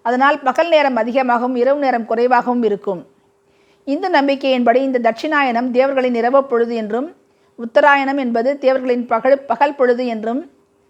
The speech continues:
ஆ, தை மாதம் அதில் விடிகாலை பொழுது என்றும், அதை வரவேற்கவே பொங்கல் செய்து கொண்டாடுகிறோம் என்றும் சொல்லப்படுவதுண்டு. இதன்படி மகர ராசியில் சூரியன் நுழைவதையே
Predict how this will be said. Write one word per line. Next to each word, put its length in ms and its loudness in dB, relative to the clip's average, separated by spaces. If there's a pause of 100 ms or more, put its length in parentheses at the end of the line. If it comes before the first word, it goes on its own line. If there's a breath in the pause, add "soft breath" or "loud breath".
(240)
ஆ, 360 -2
தை 320 2
மாதம் 340 2
அதில் 260 0
விடிகாலை 420 0
பொழுது 360 0
என்றும், 440 -4 (360)
அதை 240 0
வரவேற்கவே 760 4
பொங்கல் 280 -4
செய்து 220 -2
கொண்டாடுகிறோம் 640 0
என்றும் 260 -6
சொல்லப்படுவதுண்டு. 800 0 (1160 soft breath)
இதன்படி 400 0
மகர 280 0
ராசியில் 460 -2
சூரியன் 440 -4
நுழைவதையே 720 -2